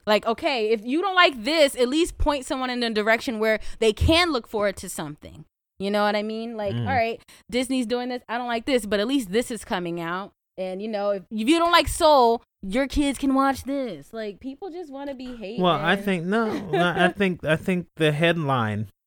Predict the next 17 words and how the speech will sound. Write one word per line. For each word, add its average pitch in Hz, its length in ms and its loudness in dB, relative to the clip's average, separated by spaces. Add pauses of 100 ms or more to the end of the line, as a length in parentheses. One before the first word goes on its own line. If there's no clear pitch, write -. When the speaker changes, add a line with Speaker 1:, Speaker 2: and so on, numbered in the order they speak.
(100)
Speaker 2:
you 143 120 -2
know, 139 140 -2
when 131 140 -4
people 143 240 -6
see 151 180 0
why 131 160 2
you 127 160 0
shouldn't 123 320 -2
celebrate 120 440 -2
something 120 360 -2
that 110 160 -4
looks 123 180 -6
like 123 160 -4
you 117 80 -2
should 117 320 -2
celebrate 104 520 -2
it, 95 120 -6